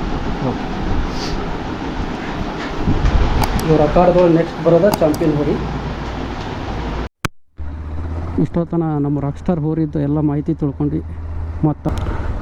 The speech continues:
ಈಗೂ ನೋಡ್ರಿ, ಆ ಹೋರಿ ಇಷ್ಟು ಆರಾಮಿಲ್ಲ ಅಂದ್ರೂ ಈಗ ನೋಡ್ರಿ, ಎಲುಗಿಂದ ಬಂದಾರಂತೆ, ಕಬ್ಬೂರು, ಕರ್ಜಿಗಿ, ಒಟ್ಟು ಹುಡ್ರು ಒಂದು ಮಾಲಿ ತೊಗೊಂಡು ಅದು ನೋಡ್ಬೇಕು ಅಂತಂದು ಬರ್ತಾರೆ.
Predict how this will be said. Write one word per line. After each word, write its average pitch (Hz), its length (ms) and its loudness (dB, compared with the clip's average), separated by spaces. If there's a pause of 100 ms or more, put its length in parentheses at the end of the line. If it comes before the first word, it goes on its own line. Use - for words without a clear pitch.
(240)
ಈಗೂ 226 360 2
ನೋಡ್ರಿ, 220 260 -2
ಆ 196 60 0
ಹೋರಿ 185 600 -2 (280)
ಇಷ್ಟು 170 220 -2
ಆರಾಮಿಲ್ಲ 180 380 2
ಅಂದ್ರೂ 165 540 0 (1160)
ಈಗ 175 120 2
ನೋಡ್ರಿ, 156 240 0
ಎಲುಗಿಂದ 170 420 0
ಬಂದಾರಂತೆ, 139 880 -2 (720)
ಕಬ್ಬೂರು, 151 500 0
ಕರ್ಜಿಗಿ, 147 500 0 (1040)
ಒಟ್ಟು 233 300 0
ಹುಡ್ರು 185 300 0 (140)
ಒಂದು 175 160 2
ಮಾಲಿ 170 220 0
ತೊಗೊಂಡು 175 280 0
ಅದು 165 120 0
ನೋಡ್ಬೇಕು 170 480 0 (1400)
ಅಂತಂದು 156 280 2
ಬರ್ತಾರೆ. 135 360 -2